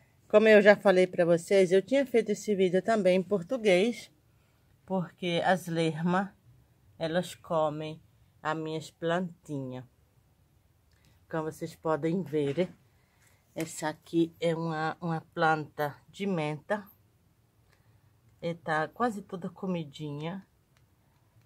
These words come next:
das lermas. Aqui eu tenho, tenho outras plantas. E aqui, não sei se vocês estão vendo aqui pendurada. Essa aqui é uma plantinha de pomodo-, de tomate.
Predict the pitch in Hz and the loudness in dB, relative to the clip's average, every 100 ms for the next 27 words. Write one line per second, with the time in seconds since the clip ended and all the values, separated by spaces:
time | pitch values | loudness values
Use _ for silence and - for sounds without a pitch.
0 | _ _ 139 170 196 - 156 147 143 131 | _ _ -2 0 0 -2 -2 -2 -2 -6
1 | 139 139 _ _ _ - 170 180 175 180 | -12 -12 _ _ _ -6 -4 -8 -4 -2
2 | 165 147 _ _ _ _ _ _ _ _ | -2 -4 _ _ _ _ _ _ _ _
3 | 170 170 170 - 180 - - 165 156 160 | -4 -2 -2 0 -2 -2 0 2 2 2
4 | 262 277 - - _ _ _ _ _ _ | 2 2 -4 -18 _ _ _ _ _ _
5 | - _ _ _ _ _ _ _ _ - | -20 _ _ _ _ _ _ _ _ -20
6 | - _ 196 190 170 - 269 285 190 - | -20 _ 4 8 6 6 4 4 4 -4
7 | 190 180 247 247 220 226 269 269 226 202 | -8 0 -2 0 0 2 2 2 0 0
8 | 196 180 185 - - 294 185 160 202 175 | -2 -2 -8 -10 -6 -4 -2 0 2 2
9 | 143 156 151 _ _ _ _ _ _ _ | 0 -8 -10 _ _ _ _ _ _ _
10 | _ _ _ - - 165 165 160 170 160 | _ _ _ -14 -12 -8 -8 -6 -4 -6
11 | - 170 151 165 233 _ 175 160 143 135 | -8 -8 -8 -8 -10 _ -4 -4 -4 -4
12 | 135 151 165 - 143 147 202 185 - - | -6 -4 -8 -6 -6 -2 -2 -2 -6 -14
13 | 156 | -14